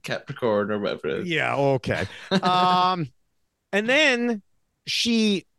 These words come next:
Speaker 2: blows right by it. As soon as he tells her, "No, you're wrong," he blows by it, which is what all supposed psychics do when they're wrong. They, you, they want you to ignore the misses and remember the hits.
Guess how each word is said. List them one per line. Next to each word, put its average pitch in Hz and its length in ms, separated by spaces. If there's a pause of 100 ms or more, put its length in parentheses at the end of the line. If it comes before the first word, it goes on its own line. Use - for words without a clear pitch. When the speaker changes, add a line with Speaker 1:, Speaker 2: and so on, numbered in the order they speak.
(380)
Speaker 2:
blows 220 600
right 233 260
by 208 260
it. 78 180
As 175 160
soon 330 320
as 330 320
he 240 160
tells 214 420
her, 120 380 (380)
"No, 165 680
you're 147 180
wrong," 135 560 (220)
he 208 140
blows 226 600
by 156 260
it, 87 100 (100)
which 190 240
is 170 180
what 175 240
all 226 280
supposed 190 580
psychics 156 460
do 110 320 (300)
when 185 560
they're 220 180
wrong. 226 320 (420)
They, 175 360
you, 160 340
they 170 160
want 180 260
you 190 160
to 185 280
ignore 151 500
the 214 80
misses 147 520
and 131 220
remember 147 400
the 143 100
hits. - 420